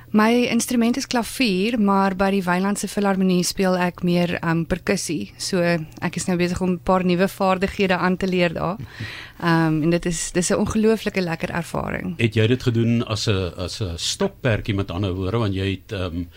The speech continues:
Speaker 2: M B C L B gedoen, jy het nie B S C gedoen nie, en was dit net vir jou altyd 'n stokperdjie?
Speaker 1: Ja, ek het musiek as vak op skool geneem en, ehm,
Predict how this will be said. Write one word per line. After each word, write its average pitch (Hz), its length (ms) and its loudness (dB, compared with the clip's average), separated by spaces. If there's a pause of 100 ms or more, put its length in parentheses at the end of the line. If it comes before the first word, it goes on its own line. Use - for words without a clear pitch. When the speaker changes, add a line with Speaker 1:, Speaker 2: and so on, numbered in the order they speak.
(600)
Speaker 2:
M 117 140 2
B 110 120 4
C - 120 -2
L 92 180 0
B 85 100 -2 (160)
gedoen, 127 520 -2
jy 90 120 -2
het 98 140 -2
nie 107 240 0
B 78 100 -8 (320)
S - 160 -4
C 143 180 2
gedoen 107 320 -2
nie, 123 180 -4 (400)
en 98 840 -2 (120)
was 107 240 -2
dit 110 100 -6
net - 220 0
vir - 160 -4
jou 104 360 0 (140)
altyd 113 280 -2
'n 110 40 -2
stokperdjie? 151 840 -6
Speaker 1:
Ja, 254 520 4
ek 233 100 -4
het 277 120 -2
musiek 294 340 0
as 262 160 0
vak - 280 -2
op 208 100 -6
skool 240 320 -2
geneem 196 500 2
en, 214 480 0
ehm, 185 480 2